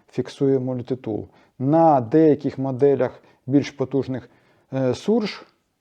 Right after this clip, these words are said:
раніше була проблема, ця рамка могла тріснути, і по гарантії доводилося той мультитул відправляти, щоб відремонтувати. Проблеми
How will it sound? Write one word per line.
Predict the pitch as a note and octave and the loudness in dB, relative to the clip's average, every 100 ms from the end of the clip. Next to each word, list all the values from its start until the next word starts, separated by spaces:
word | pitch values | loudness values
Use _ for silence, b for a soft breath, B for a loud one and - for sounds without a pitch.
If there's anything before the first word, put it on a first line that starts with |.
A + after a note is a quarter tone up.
| _ _ | _ _
раніше | C3+ D3+ G3 F#3 D#3 | -2 0 0 -2 -2
була | C3+ D3 C#3+ | 2 2 0
проблема, | C3+ B2 D#3+ E3+ C3 | -2 0 0 2 -2
ця | C3 C3 | -4 -2
рамка | C#3+ C#3+ C3+ | -2 -2 -4
могла | B2+ B2+ A#2+ C3+ C3+ | -6 -8 -6 -6 -4
тріснути, | - D3 F3+ F3+ C#3+ C#3+ C3+ C3+ b b - | -2 -2 -2 -4 -4 -2 -2 -4 b b -6
і | C3+ C3+ | -4 -2
по | C3+ | -4
гарантії | B2 C3+ D3 D3 B2+ | -2 -2 -4 -6 -8
доводилося | B2 B2 C3+ B2+ B2 C3+ B2+ | -6 -4 -4 -4 -6 -8 -6
той | A#2+ | -6
мультитул | A#2+ A#2+ A2 - C3 B2+ b b b - | -8 -10 -12 -4 -4 -4 b b b -12
відправляти, | B2 - B2+ C3+ C#3 C3 | -10 -6 -2 0 0 -4
щоб | - A#2+ | -6 -6
відремонтувати. | A#2+ A#2+ B2 A#2+ B2+ A#2+ G#2+ - - - B B B B B B B B - | -4 -6 -6 -8 -6 -4 -4 -8 -12 -14 B B B B B B B B 2
Проблеми | D#3+ D#3 E3+ E3+ D3 | 2 4 4 4 2